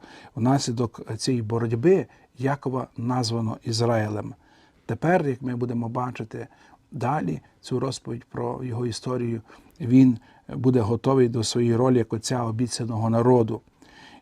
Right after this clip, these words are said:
І щоб Яків, е, запам'ятав цю духовну кризу, як він мусив якось переосмислити своє минуле, як він мусив і-,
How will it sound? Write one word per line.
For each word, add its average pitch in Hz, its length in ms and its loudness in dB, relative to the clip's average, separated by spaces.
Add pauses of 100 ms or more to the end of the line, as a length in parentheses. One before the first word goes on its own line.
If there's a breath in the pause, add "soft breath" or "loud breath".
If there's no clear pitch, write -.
І 127 220 2
щоб 117 260 -2
Яків, 127 560 2 (100)
е, 107 220 -6 (380)
запам'ятав 127 600 -2
цю 123 180 -8
духовну 120 460 -4
кризу, 127 520 2 (760 soft breath)
як 131 300 -6
він 123 100 0
мусив 120 420 -2
якось 117 280 -8
переосмислити 123 760 -4
своє 120 300 -4
минуле, 131 500 0
як 123 220 -4
він 117 100 -8
мусив 123 420 -4 (440 loud breath)
і-, - 80 -12